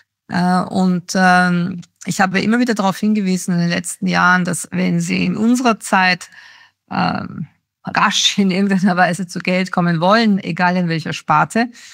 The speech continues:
äh, dann sind doch sehr, sehr viele in die Emirate gegangen, weil, äh, steuergünstig, ähm, ja, teilweise sehr großzügige Gehälter. Das haben dann auch einige gemacht, ähm,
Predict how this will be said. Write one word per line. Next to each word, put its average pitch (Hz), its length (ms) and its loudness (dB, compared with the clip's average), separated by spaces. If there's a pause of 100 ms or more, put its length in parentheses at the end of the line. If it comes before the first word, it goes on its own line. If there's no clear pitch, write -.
(460)
äh, 202 120 0
dann 202 160 2
sind 208 280 0
doch 214 120 0
sehr, 220 180 -2
sehr 214 140 0
viele 220 280 0
in 214 100 -2
die 208 100 0
Emirate 208 500 0
gegangen, 185 720 0
weil, 185 600 2
äh, 180 520 -4
steuergünstig, 214 1000 -2 (720)
ähm, 175 720 -2
ja, 190 220 0 (360)
teilweise 185 460 0
sehr 175 280 0
großzügige 180 720 -4
Gehälter. 170 640 0 (640)
Das 175 180 -4
haben 190 180 2
dann 180 120 0
auch 165 120 -4
einige 175 400 -2
gemacht, 160 760 -2
ähm, 185 520 -2